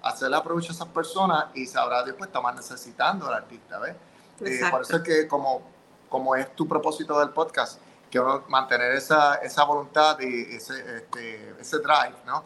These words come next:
Speaker 2: Exacto.
Speaker 1: Eh, tienes que pensar un poquito más adelante, eh, y, y yo siempre pienso que tú tienes que buscar o imaginar, eh, más allá de obtener,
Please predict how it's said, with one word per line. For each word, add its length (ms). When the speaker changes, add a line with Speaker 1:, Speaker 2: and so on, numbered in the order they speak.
Speaker 2:
Exacto. 460
Speaker 1:
Eh, 260
tienes 180
que 80
pensar 320
un 60
poquito 240
más 160
adelante, 600
eh, 460
y, 560
y 60
yo 80
siempre 560
pienso 360
que 100
tú 180
tienes 300
que 60
buscar 580
o 60
imaginar, 680
eh, 480
más 320
allá 260
de 80
obtener, 680